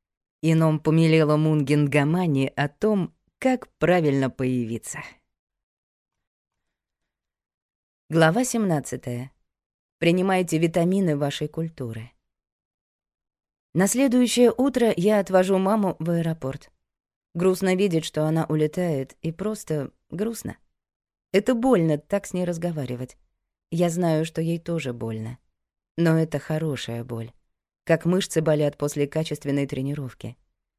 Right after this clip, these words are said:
Идёт дождь быстрее, чем мои дворники успевают смахнуть капли с лобового стекла. Поэтому я не сразу понимаю, что мой взор замутнён ещё из-за слёз.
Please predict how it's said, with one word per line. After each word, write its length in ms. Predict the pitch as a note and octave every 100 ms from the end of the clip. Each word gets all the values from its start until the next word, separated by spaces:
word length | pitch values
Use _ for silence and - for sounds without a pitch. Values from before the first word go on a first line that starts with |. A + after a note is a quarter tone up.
| _ _
Идёт 300 | D#3 G3+ B3
дождь 320 | F#3+ B3+ -
быстрее, 520 | B2+ D#3 - G3+ G#3+ D#3+
чем 240 | D#3 D#3+
мои 220 | D#3+ D#3+
дворники 640 | D#3 E3 A3 F3+ D#3+ D3 -
успевают 580 | C#3+ - D3 E3 E3+ C#3+
смахнуть 460 | D3 C#3+ D3+ D3 -
капли 480 | F3+ G3+ E3 D#3+ -
с 100 | -
лобового 440 | D3 C3+ C#3 D3
стекла. 540 | C#3 - D3 B2+ A#2+ A#2+ _ _ _ _ _
Поэтому 580 | - D3 E3+ E3 E3+ E3 -
я 180 | D#3+
не 100 | E3+
сразу 360 | F#3 F3+ E3+ D#3+
понимаю, 560 | D#3+ E3 E3 F#3+ E3 D#3
что 180 | -
мой 220 | D3+ D#3+ D3+
взор 280 | D3+ F3
замутнён 560 | D#3 D3 D3+ D3 F#3+ G3+
ещё 320 | E3 D#3+ -
из-за 360 | D3 D#3+ D3 D3
слёз. 520 | - B2+ A2+ G#2+ -